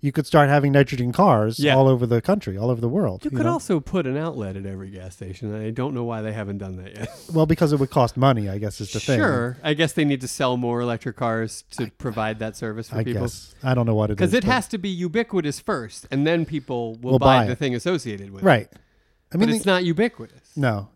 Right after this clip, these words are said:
Speaker 1: They seem to be taking off, which is good.
Speaker 2: Yeah, it's good.
Speaker 1: But we got a long way to go
Speaker 2: We do.
Speaker 1: before electric cars are, like,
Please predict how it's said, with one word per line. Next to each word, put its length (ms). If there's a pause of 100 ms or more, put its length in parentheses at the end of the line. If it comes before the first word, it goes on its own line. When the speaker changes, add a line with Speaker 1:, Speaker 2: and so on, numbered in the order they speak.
Speaker 1:
They 100
seem 200
to 80
be 80
taking 380
off, 240
which 160
is 100
good. 340
Speaker 2:
Yeah, 220
it's 140
good. 340 (340)
Speaker 1:
But 300
we 100
got 140
a 60
long 200
way 120
to 80
go 260
Speaker 2:
We 100
do. 100
Speaker 1:
before 460
electric 360
cars 360
are, 120
like, 260